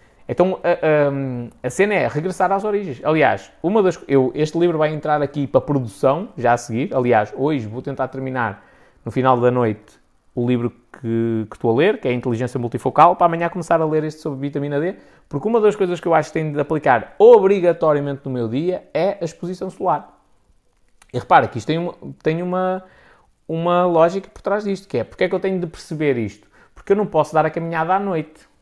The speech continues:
Se eu de-, era uma das coisas que eu estava a pensar, começar a fazer as lives em caminhada,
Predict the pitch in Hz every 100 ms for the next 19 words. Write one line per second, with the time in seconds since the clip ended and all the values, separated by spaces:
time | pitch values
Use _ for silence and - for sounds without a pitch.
0 | _ _ - 151 165 - - 113 135 165
1 | 165 160 170 170 160 160 160 165 175 127
2 | 135 127 139 127 120 113 113 127 147 170
3 | - _ _ _ 139 143 160 170 160 120
4 | 113